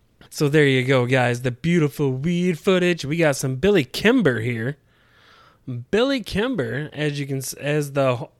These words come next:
as the, the entire weed footage explained, I don't have to do any of it. Well, I do, just not right after you see the weed footage 'cause it's already done. It's already done. Actually, I kinda, I kinda got a, an email.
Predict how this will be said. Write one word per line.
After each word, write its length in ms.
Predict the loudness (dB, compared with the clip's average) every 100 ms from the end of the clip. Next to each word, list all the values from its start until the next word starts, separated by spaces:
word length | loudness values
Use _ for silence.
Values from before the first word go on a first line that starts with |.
| -4
as 240 | -2 -2
the, 220 | -2 -2 -2
the 180 | -4
entire 360 | -4 -2 0 0
weed 240 | 0 -2
footage 280 | 0 -2 0
explained, 520 | -6 -4 -2 0 -2 -8 _ _ _ _ _ _ _ _ _ _ _ _ -6
I 60 |
don't 100 | -2
have 100 | -2
to 60 | -2
do 140 | -4
any 200 | -2 -2
of 100 | 0
it. 260 | 0 -4 -12 -20 _ _
Well, 120 | -2
I 100 | -2
do, 360 | 0 2 2 0 -6 _ _ _
just 420 | -4 -4 -8 -6
not 280 | -2 -2 -4 _ _ _ _ _ _
right 220 | -4 -2 -2
after 400 | -4 -4 -4 -2
you 140 | -4
see 180 | -4 -2
the 120 | -2
weed 200 | -2 -2
footage 320 | -2 -2 -4
'cause 200 | -6 -6
it's 160 | -6 -4
already 180 | -2 0
done. 300 | 0 0 -2 _ _ _ -20 -20 _ -12
It's 160 | -4
already 160 | -2 -2
done. 220 | -2 -4 -6 -8
Actually, 320 | -2 0 2 2
I 100 | 0
kinda, 460 | 0 0 2 0 -6 _ -20 -20 -14
I 60 | -6
kinda 240 | -2 0
got 180 | 2 2
a, 160 | 0 -6
an 160 | -8 -2
email. 480 | 0 2 0 0